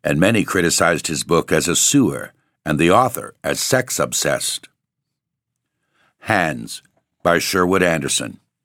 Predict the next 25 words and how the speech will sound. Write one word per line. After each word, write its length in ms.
We 160
begin. 580
Upon 360
the 100
half-decayed 760
veranda 480
of 240
a 80
small 400
frame 420
house 400
that 200
stood 300
near 180
the 180
edge 180
of 100
a 80
ravine 520
near 160
the 140
town 320
of 100
Winesburg, 540
Ohio, 640